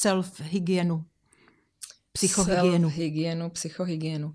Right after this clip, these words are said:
Speaker 2: No, přiznám se, že mně teda nejvíc funguje tím, že vlastně ten mozek hodně zaměstnávám, tak mi nejvíc potom funguje,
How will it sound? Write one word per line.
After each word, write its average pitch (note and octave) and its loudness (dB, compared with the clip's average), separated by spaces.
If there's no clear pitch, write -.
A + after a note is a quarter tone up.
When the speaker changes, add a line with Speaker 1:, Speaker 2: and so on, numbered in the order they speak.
Speaker 2:
No, F3+ 6
přiznám G3+ 6
se, C#3 0
že D#3+ 0
mně F3+ 2
teda C#4+ 4
nejvíc A#3 4
funguje F#3+ 2
tím, G3 0
že G#3+ 2
vlastně A3 2
ten A#3+ 4
mozek G#3 4
hodně G#3+ 2
zaměstnávám, F3 0
tak F#3+ -2
mi G#3+ 4
nejvíc G#3 2
potom A3 0
funguje, G3+ 4